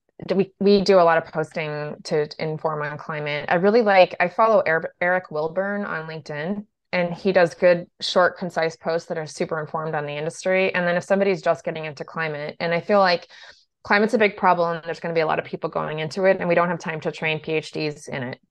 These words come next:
Um, so in the near term, so we need,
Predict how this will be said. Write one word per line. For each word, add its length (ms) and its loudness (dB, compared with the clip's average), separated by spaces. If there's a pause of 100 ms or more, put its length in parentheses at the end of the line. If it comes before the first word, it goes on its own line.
(520)
Um, 320 -2
so 300 0
in 120 0
the 60 0
near 300 -2
term, 260 -10
so 160 0
we 100 0
need, 220 0